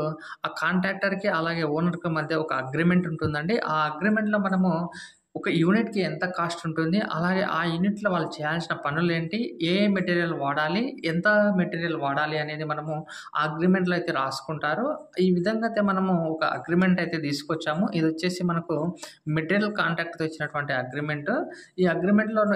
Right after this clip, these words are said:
ఏ, ఏ విధంగా రాసుకోవాలి, వాళ్ళ మధ్య ఒప్పందం ఏ విధంగా ఉంటుందనే పూర్తి విషయాలు కూడా నేను ఈ వీడియోలో మీకు క్లుప్తంగా అయితే అందజేస్తానండి.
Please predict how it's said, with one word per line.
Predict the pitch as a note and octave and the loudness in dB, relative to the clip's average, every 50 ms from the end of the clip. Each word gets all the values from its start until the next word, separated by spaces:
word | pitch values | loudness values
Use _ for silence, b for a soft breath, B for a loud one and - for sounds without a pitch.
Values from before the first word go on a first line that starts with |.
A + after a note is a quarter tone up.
| - - | 0 0
ఏ, | D#3 E3 D#3+ | 0 2 4
ఏ | D#3+ D#3+ E3+ | 4 4 4
విధంగా | F3 F#3+ F#3+ G3+ G3 G3 G3 | 4 4 2 2 2 2 2
రాసుకోవాలి, | F#3 F3+ F3 E3+ - - - F3 E3+ E3+ F3 F3+ F#3 F#3 | 2 2 2 0 -2 -2 -2 0 0 2 2 2 2 2
వాళ్ళ | F3 D#3 D3+ D3 D3 | 0 0 -2 -2 -2
మధ్య | D3 C#3+ C#3+ D3+ D#3+ D#3 | -4 -4 -4 -2 -2 -2
ఒప్పందం | C3+ C#3 - - F3 F3+ F3+ F3 E3+ | -4 -4 -4 0 2 4 4 4 2
ఏ | E3+ D#3+ | 0 -2
విధంగా | D#3 D#3+ E3 E3 E3 D#3+ | -2 -4 -4 -4 -4 -4
ఉంటుందనే | D#3+ D#3 D#3 D#3+ D#3 D3+ D3 C#3+ C#3+ | -4 -4 -4 -4 -4 -4 -4 -6 -8
పూర్తి | - _ E3 F#3 G3+ G3 G3+ | -8 _ -2 -2 0 0 0
విషయాలు | G3+ F#3 - - F#3 F3+ F3+ | 0 0 0 0 0 2 2
కూడా | F3 F3+ E3+ | 2 2 0
నేను | E3+ D#3+ D#3 D#3 C#3+ D3+ E3+ B B B B | 0 -2 -4 -6 -8 -10 -12 B B B B
ఈ | B - D#3 | B -4 -2
వీడియోలో | D#3 D#3+ E3 E3 E3+ E3 | 0 2 2 4 4 4
మీకు | E3 D#3+ D#3+ - D#3 D3+ C#3+ - - | 2 0 0 0 -2 -2 -2 -4 -8
క్లుప్తంగా | - - D3+ D3 - - E3+ E3+ E3+ E3 | -10 -10 -10 -10 -6 -4 -2 -2 0 0
అయితే | E3 D#3+ D#3+ E3 D#3 | -2 -2 -2 -2 -2
అందజేస్తానండి. | C#3 C#3 C3+ C#3 D3 D3+ D3 D3 - D3 C#3 C#3 C#3+ E3 G#3+ | -2 -2 -2 -2 -2 -2 -2 -2 -2 -2 -2 -2 -2 -2 -2